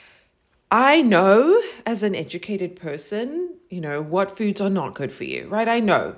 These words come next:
basically, um, in, in general, but different foods affect people differently. Like,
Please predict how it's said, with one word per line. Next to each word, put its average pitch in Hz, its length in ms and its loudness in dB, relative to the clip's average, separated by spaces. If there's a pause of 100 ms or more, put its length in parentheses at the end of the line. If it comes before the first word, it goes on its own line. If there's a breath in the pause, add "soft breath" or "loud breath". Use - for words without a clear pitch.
(160)
basically, - 720 -6 (140)
um, 131 460 -4
in, 214 120 2
in 214 220 2
general, 190 340 0
but - 340 -12
different 220 300 -2
foods 196 180 -2
affect 170 240 -8
people 165 220 -8
differently. - 320 -10
Like, 170 240 -4